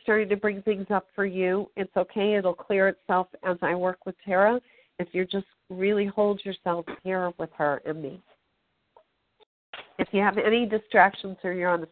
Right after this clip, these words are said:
speakerphone, please do mute your phone, though, to keep the line clear. So, um,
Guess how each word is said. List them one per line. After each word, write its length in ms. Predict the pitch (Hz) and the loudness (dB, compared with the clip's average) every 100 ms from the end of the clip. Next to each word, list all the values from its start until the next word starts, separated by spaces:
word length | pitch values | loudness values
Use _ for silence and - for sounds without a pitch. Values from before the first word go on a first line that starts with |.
| - | -8
speakerphone, 560 | 185 180 175 160 165 165 | -4 -2 0 0 -2 -4
please 240 | 196 185 170 _ | -4 -4 -6 _
do 360 | 180 175 170 170 _ _ _ | 0 2 0 -2 _ _ _
mute 240 | 175 165 | 0 0
your 160 | 165 151 - | 0 -4 0
phone, 240 | 160 147 | -2 -2
though, 220 | 139 - - | -6 -8 -12
to 140 | - | -8
keep 180 | 175 - | -8 -2
the 80 | 165 | 0
line 260 | 156 147 - _ | 0 0 -4 _
clear. 280 | 170 120 - _ _ _ _ _ _ _ 262 | -6 -6 -12 _ _ _ _ _ _ _ 6
So, 340 | 233 214 208 - _ _ _ _ _ _ _ _ _ _ _ _ | 6 6 0 -12 _ _ _ _ _ _ _ _ _ _ _ _
um, 340 | 202 196 190 | 4 6 4